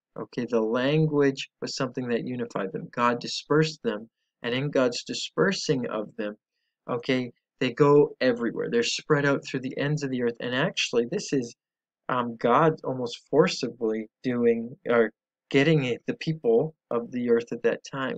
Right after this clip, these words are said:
to follow his command of going to the ends of the world and being fruitful and increasing in number, extending his glory. Okay, but even here, it's incredible to think that God, as he sends them out,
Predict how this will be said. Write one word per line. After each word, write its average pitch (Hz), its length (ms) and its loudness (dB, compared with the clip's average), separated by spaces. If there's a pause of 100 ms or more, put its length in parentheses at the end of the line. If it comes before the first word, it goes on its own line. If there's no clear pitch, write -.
(100)
to - 100 -10
follow 139 420 2
his 127 160 -4
command 123 480 -4
of 104 60 -8 (180)
going 123 400 4
to - 100 -12
the 123 160 -8
ends 117 200 -6
of 139 80 -2
the 147 80 0
world 113 320 -2
and 117 120 -8
being 110 220 -8 (100)
fruitful - 360 -8
and 113 100 -8
increasing - 640 -10
in 160 120 -12
number, 120 320 -8 (800)
extending 135 680 -2
his 117 160 -6
glory. 120 520 2 (760)
Okay, 120 380 -4 (640)
but 156 300 8 (540)
even 175 320 2
here, 131 360 0
it's - 160 -10
incredible 147 640 0
to 127 180 -6
think 120 300 -4
that 117 240 -6
God, 143 320 4
as 131 260 -2
he 123 140 -10
sends 156 560 -4
them 156 280 2
out, 98 300 -2